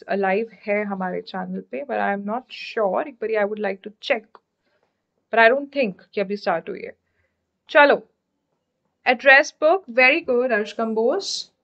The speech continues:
हम उसे क्या कहते हैं अगर ईमेल एड्रेस अगर आपको याद नहीं करना है तो भाई कोई बात नहीं है, एड्रेस बुक इस्तेमाल कर लो, वहाँ क्या, वहाँ पे आपके सारे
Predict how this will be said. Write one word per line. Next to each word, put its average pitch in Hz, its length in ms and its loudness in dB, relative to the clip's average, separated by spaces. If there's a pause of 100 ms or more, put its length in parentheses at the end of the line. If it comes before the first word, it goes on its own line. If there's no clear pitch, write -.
(300)
हम 240 160 -2
उसे 262 220 -6
क्या 262 240 2
कहते 247 360 -4
हैं 302 60 -2
अगर 277 220 0
ईमेल 240 240 0
एड्रेस 233 340 -2
अगर 233 180 -4
आपको 226 260 -2
याद 214 300 0
नहीं 233 180 -4
करना 226 240 -6
है 233 60 -6
तो 233 100 -8
भाई 220 180 -4
कोई 269 160 -4
बात 220 300 -4
नहीं 311 100 -20
है, 254 120 -8
एड्रेस 220 380 -6
बुक 233 160 -8
इस्तेमाल 220 460 -4
कर 226 160 -6
लो, 302 100 -10
वहाँ 220 300 -4
क्या, 220 220 -4
वहाँ 208 220 -2
पे 240 60 0
आपके 226 280 -2
सारे 233 400 0